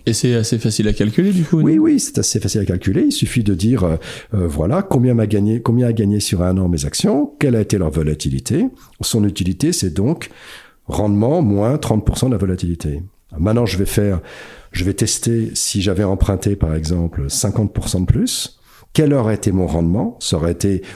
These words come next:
Speaker 2: ou si j'avais emprunté cent pour cent de plus, donc j'avais emprunté deux fois, en fait. Donc j'aurais eu cent qui aurait été le rendement de mon action. Euh, <clears throat> j'aurais de nouveau emprunté, donc j'aurais perdu des taux d'intérêt sur, euh, sur, euh, sur ce que j'ai emprunté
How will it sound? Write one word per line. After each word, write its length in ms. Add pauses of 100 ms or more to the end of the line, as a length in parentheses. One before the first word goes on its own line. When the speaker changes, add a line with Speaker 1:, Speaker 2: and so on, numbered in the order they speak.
(100)
Speaker 2:
ou 80
si 140
j'avais 160
emprunté 280
cent 220
pour 220
cent 140
de 40
plus, 300
donc 100
j'avais 160
emprunté 320
deux 160
fois, 220
en 80
fait. 260 (1160)
Donc 160
j'aurais 260
eu 160
cent 460
qui 180
aurait 140
été 180
le 80
rendement 320
de 60
mon 100
action. 440 (960)
Euh, 300 (160)
<clears throat> 180
j'aurais 320
de 100
nouveau 260
emprunté, 500
donc 180
j'aurais 200
perdu 640 (160)
des 240
taux 120
d'intérêt 420
sur, 340
euh, 260 (120)
sur, 380
euh, 280
sur 220
ce 40
que 100
j'ai 100
emprunté 500